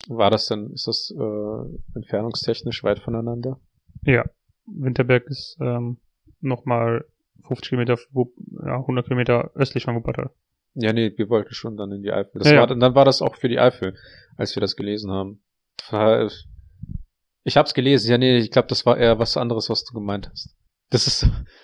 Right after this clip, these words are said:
Speaker 1: das ist genauso, als würdest du im Englischunterricht sitzen, deine Klausur schreiben und dann fragt jemand nach deiner Meinung und dann kriegst du als Antwort, „Ja, das ist aber falsch.“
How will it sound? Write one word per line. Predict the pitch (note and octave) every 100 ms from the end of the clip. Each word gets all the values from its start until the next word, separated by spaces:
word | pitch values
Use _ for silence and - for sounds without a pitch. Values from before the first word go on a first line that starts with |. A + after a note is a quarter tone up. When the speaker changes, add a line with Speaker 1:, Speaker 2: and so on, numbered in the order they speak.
| _ -
Speaker 1:
das | B2+
ist | -
genauso, | C#3 C#3+ C#3+ C#3+ D3 D3
als | C#3 -
würdest | C3 B2+ -
du | B2+ B2+
im | B2
Englischunterricht | A#2 A#2+ A#2 A#2 A2+ A2+ -
sitzen, | A2 A2 - A2+ A2+ - _ _ _
deine | G#2+ G#2+
Klausur | - A2 G#2+ A2
schreiben | - G#2 G#2 G#2+ A2+ - _ -
und | G#2
dann | G2+
fragt | - G#2+ -
jemand | G#2+ G#2
nach | G#2
deiner | G#2+ F#2+
Meinung | F#2+ F#2+ G2 G2+
und | G2
dann | F#2+
kriegst | - G2+ -
du |
als | - -
Antwort, | G2 - G2 -
„Ja, | G#2+ G2
das | F#2+
ist | -
aber | F#2+
falsch.“ | - G2+ F#2+ -